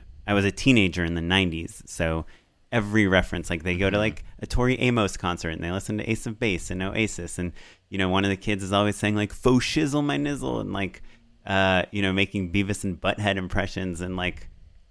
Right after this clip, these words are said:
Speaker 1: it's just everything in that show is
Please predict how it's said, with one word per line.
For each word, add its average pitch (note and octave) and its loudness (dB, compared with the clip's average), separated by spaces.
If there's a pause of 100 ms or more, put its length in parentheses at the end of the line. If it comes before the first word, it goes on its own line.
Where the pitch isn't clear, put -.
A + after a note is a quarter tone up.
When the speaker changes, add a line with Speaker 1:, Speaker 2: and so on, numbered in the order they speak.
Speaker 1:
it's - -8
just - 0
everything G2+ 2
in G2 -2
that F2 -2
show F#2 2 (640)
is F2 -2